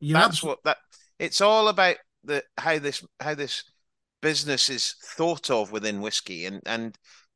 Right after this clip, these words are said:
Speaker 2: he was, he was an absolute, I mean, I, I can actually use the word icon because he is an icon of whiskey in the Whiskey Magazine Hall of Fame, and, um,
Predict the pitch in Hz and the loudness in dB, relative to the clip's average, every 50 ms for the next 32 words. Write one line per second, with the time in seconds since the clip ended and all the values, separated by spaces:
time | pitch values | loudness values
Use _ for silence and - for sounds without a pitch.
0 | _ _ - 117 147 156 147 147 139 - - - 147 156 147 139 139 151 151 170 | _ _ -10 -6 -4 -4 -2 -2 -2 -4 -4 -4 -4 -6 -4 -4 -2 0 2 2
1 | 185 - 160 - - - 151 135 131 120 - _ _ _ _ _ - - 131 135 | 2 2 0 0 0 0 2 0 0 0 -2 _ _ _ _ _ -4 -2 -2 -2
2 | 131 131 131 - - 120 - _ _ _ _ _ _ _ _ _ _ _ _ _ | -2 -4 -4 -6 -6 -6 -6 _ _ _ _ _ _ _ _ _ _ _ _ _
3 | _ _ _ _ - 123 135 - - - 196 202 220 220 202 147 120 - - - | _ _ _ _ -2 -2 -2 -2 -2 2 4 4 6 6 4 4 2 2 -2 -6
4 | - 120 110 101 98 104 104 98 90 - 98 92 98 98 92 90 92 95 95 - | -6 -4 -6 -6 -6 -6 -6 -6 -6 -8 -8 -6 -6 -6 -4 -4 -4 -4 -4 -6
5 | - 98 85 85 80 76 104 117 - - 131 123 110 135 131 143 151 156 165 143 | -8 -8 -8 -10 -10 -10 -12 -10 -6 -4 -4 -4 -2 -2 -2 -2 -2 -2 -2 -2
6 | 117 113 107 - - 110 98 98 90 - 113 95 - - - 101 101 98 98 98 | -2 -2 -4 -6 -6 -6 -6 -6 -8 -8 -8 -6 -6 -6 -8 -8 -8 -8 -8 -6
7 | 104 104 - - 104 95 98 95 92 90 87 95 101 95 90 87 95 92 87 87 | -6 -8 -8 -8 -8 -6 -4 -4 -4 -6 -10 -12 -10 -10 -10 -10 -10 -10 -10 -12
8 | - - 135 147 151 147 139 _ _ - - - - _ _ _ _ _ _ _ | -8 -6 -4 -4 -4 -4 -8 _ _ -20 -20 -20 -20 _ _ _ _ _ _ _
9 | _ - 123 127 127 127 127 123 127 127 123 123 123 123 123 127 123 117 | _ -2 0 2 4 4 2 2 2 2 4 4 4 4 2 0 -2 -8